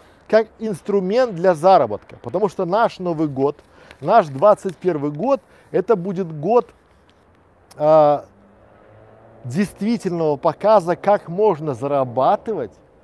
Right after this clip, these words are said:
при помощи инструмента видео в продажах, как можно при помощи YouTube канала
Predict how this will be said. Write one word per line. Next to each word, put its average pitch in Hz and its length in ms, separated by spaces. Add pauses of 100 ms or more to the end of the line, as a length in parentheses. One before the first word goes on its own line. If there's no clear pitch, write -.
(720)
при 175 140
помощи 214 640
инструмента 170 1040 (140)
видео 147 760 (680)
в - 100
продажах, 165 680 (480)
как 214 200
можно 214 480
при 185 140
помощи 220 440
YouTube 196 440
канала 185 600